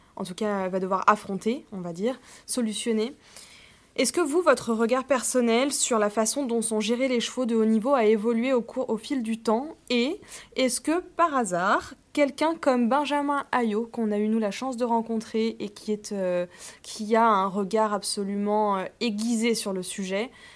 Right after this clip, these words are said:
vous aurait, euh, apporté quelque chose dans votre réflexion, puisque vous collaborez avec lui au sein de la team Laiterie Montaigu ?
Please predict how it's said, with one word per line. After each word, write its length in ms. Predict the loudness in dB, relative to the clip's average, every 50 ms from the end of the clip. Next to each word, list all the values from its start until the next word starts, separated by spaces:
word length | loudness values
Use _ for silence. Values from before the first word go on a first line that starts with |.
| -20 -20 -20 _ _ -12
vous 320 | -8 -6 -4 -2 -2 0 0
aurait, 520 | -2 -2 -2 -2 -2 -2 -2 0 2 2
euh, 320 | 4 4 4 4 4 2 0 2 2
apporté 480 | 2 2 4 2 -2 -2 -2 -4 -2
quelque 300 | 0 -2 -2 0 -2 -4
chose 300 | -2 -2 -2 0 0 0
dans 120 | 0 0 0
votre 260 | 0 -2 -4 -4 -4
réflexion, 680 | -2 -2 -4 -2 -2 -4 -4 -4 -6 -6 -6 -6 -6 -6
puisque 240 | -6 -8 -4 -2 0
vous 180 | 0 0 -2
collaborez 540 | -2 -2 0 2 2 4 4 2 2 4 2
avec 320 | 2 2 2 -2 -4 -6 -4
lui 240 | -2 -2 -2 -2 -2 -4
au 100 | -4 -4
sein 220 | -2 -2 -2 -2
de 80 | -2 -2
la 140 | -4 -6
team 420 | -6 -8 -10 -8 -6 -4 -4 -4 -6 -8 -8
Laiterie 380 | -6 -6 -6 -8 -8 -6 -6
Montaigu ? 640 | -4 -4 -4 -6 -8 -10 -10 -12 -14 -16 -16 -18 -20